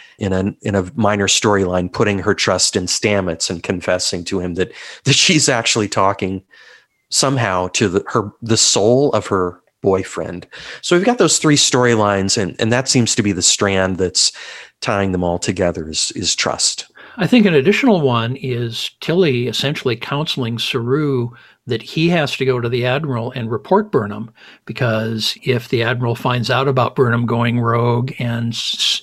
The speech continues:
Speaker 2: and Saru wasn't the one to report it, then there'll be questions of trust about the entire Discovery crew.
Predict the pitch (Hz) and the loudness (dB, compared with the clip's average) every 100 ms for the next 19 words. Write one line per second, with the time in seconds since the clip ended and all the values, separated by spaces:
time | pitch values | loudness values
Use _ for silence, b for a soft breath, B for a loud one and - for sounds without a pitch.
0 | - 110 107 123 123 123 113 113 226 151 | -6 -4 -2 2 2 2 2 2 2 2
1 | 123 127 120 123 123 120 117 - 175 160 | 0 0 2 2 2 0 -2 2 2 4
2 | 113 - B B B - 127 123 120 123 | 0 -2 B B B -4 0 2 0 0
3 | - 123 - 120 - 110 - 131 113 - | 0 0 0 -4 -4 -4 -2 0 0 -2
4 | 113 110 110 135 123 110 - 131 120 110 | 0 -2 -2 -4 -4 -4 -2 -2 0 -2
5 | 117 - 107 113 101 104 - 151 107 | -2 -2 -4 -2 -4 -2 0 0 0